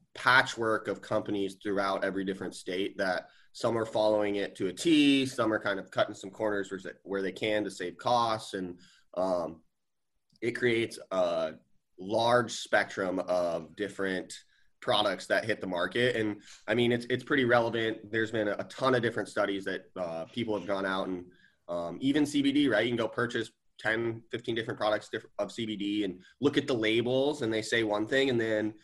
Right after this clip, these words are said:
when they get 'em into the labs and start doing the, the, the testing on 'em, and it's not even close to what the labels are saying. So there's some really good articles out there that kind of are studies, if you will, that highlight that. And so, um, I think at the end of the day, that, that is kind of the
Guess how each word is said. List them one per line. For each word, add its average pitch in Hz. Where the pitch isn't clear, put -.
when 113
they 113
get 127
'em 131
into 127
the 113
labs 120
and 120
start 113
doing 123
the, 113
the, 104
the 107
testing 123
on 139
'em, 156
and 110
it's 104
not 117
even 107
close 107
to 110
what 101
the 101
labels 95
are 90
saying. 80
So 85
there's 139
some 139
really 127
good 104
articles 117
out 110
there 104
that 98
kind 101
of 95
are 90
studies, 98
if 98
you 104
will, 101
that 95
highlight 90
that. 98
And 95
so, 87
um, 92
I 107
think 120
at 120
the 123
end 117
of 110
the 113
day, 113
that, 104
that 98
is 95
kind 92
of 85
the 87